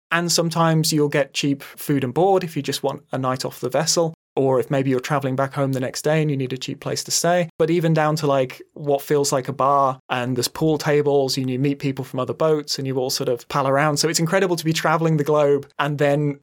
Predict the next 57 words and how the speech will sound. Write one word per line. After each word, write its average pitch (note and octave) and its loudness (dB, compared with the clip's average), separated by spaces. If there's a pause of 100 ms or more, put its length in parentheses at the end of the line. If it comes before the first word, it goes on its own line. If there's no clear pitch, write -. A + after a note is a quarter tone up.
almost F#3+ 2
go F3+ 4
into F3+ -2
your E3 4
local E3+ 2
and C3 0
that D3 2
sort D#3 0
of D3+ -2
weird D#3+ 4
community D#3 0
feel D3+ 2
to C#3+ -10
these B2+ -2
places. - -2 (140)
And D#3 2
I'll E3 4
always F#3 4
have F3+ 0
a, D3+ 2
a C#3+ -2
soft D#3+ 0
spot - -4
for - -8
them C3 -4
because C3+ -8 (260)
Christmas F3+ 0
Day C#3 2 (140)
in D#3 0
port D3+ 0
in C#3+ -4
Aberdeen, B2 -2
it G2+ -8
was E3+ 2
a F#3 4
bit F3+ -2
lonely, C#3 0 (180)
and D3 2
the D3 2
chaplain E3 0
from D#3+ 0
the D3 2
local C#3+ 0
Seamen's C#3+ -2
Mission C3 -2 (140)
came E3 2
and E3 2
visited F3 0
the F3+ -4
boat. G3+ -2 (120)
It C#3+ -4
was C#3+ -2
like C#3+ 0 (260)
Santa D#3+ 0
coming, C3 -4
basically. C#3 0
He, C#3 -2